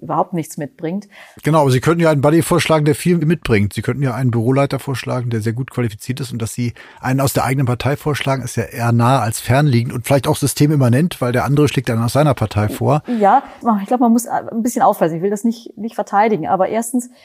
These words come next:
Speaker 1: kann auch ein Parteimitglied natürlich ein sehr guter
Speaker 2: Mhm.
Speaker 1: Juristin oder Jurist sein. Also das könnten schon die Besten auch sein. Können sein. Also müssen nicht, aber können sein. Zweitens, ich glaube, es ist ganz wichtig zu wissen, dass die allermeisten der Richterinnen und Richter an den Bundesgerichten kein Parteibuch haben.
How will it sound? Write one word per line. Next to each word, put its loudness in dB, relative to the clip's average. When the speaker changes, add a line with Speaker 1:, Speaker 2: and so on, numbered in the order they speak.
Speaker 1:
kann -2
auch 2
ein -2
Parteimitglied 0
natürlich -4
ein -4
sehr 2
guter -4
Speaker 2:
Mhm. 4
Speaker 1:
Juristin 0
oder 2
Jurist 2
sein. 0
Also 0
das -4
könnten -2
schon -2
die -6
Besten -4
auch -8
sein. 0
Können 4
sein. 0
Also 0
müssen 4
nicht, 0
aber 2
können 0
sein. -4
Zweitens, -2
ich -10
glaube, 2
es -10
ist -16
ganz 0
wichtig -6
zu -6
wissen, -4
dass -8
die -16
allermeisten -4
der -2
Richterinnen -4
und -10
Richter -6
an -2
den -6
Bundesgerichten -8
kein 0
Parteibuch -10
haben. -12